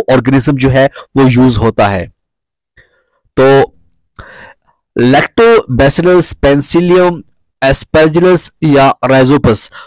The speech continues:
तो इसका जो आंसर आएगा वो आएगा aspergillus niger जो है, ये इसका करेक्ट आंसर है। यही माइक्रोऑर्गेनिज्म जो है यूज होता है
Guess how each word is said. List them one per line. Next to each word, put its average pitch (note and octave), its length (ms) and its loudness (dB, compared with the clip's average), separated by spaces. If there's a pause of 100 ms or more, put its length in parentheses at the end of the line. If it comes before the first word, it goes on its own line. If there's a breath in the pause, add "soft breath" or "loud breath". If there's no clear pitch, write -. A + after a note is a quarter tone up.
(120)
तो C3 80 0
इसका F#3 180 -2
जो G3 140 2
आंसर F3 260 0
आएगा D#3 280 2
वो C#3+ 160 2
आएगा C3+ 420 2 (760 soft breath)
aspergillus C3+ 960 0 (220)
niger B2 380 0
जो A#2+ 180 -2
है, B2 260 0 (300 loud breath)
ये C3 220 2
इसका A2+ 340 0
करेक्ट - 400 -4
आंसर A#2+ 260 -4
है। C3 140 0
यही D#3 160 0
माइक्रोऑर्गेनिज्म B2+ 520 0
जो A#2+ 100 -2
है A#2+ 80 2
यूज C3+ 220 2
होता B2 200 0
है A#2 140 2